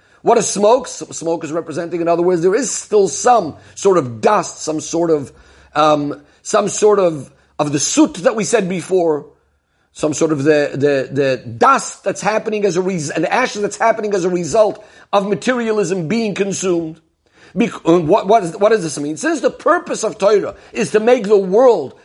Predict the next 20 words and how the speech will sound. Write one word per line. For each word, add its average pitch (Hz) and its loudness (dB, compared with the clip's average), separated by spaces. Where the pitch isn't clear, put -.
a - 0
place 226 2
for 208 0
Hashem, 165 -4
and 202 0
therefore 254 2
this 165 -4
anon 262 2
in 180 -6
this 269 -4
case, 240 -2
which 190 -4
Moshe 226 0
Rabbeinu 233 2
needs 220 -10
to 185 -8
go 226 2
through 233 -6
to 190 0
receive 190 -6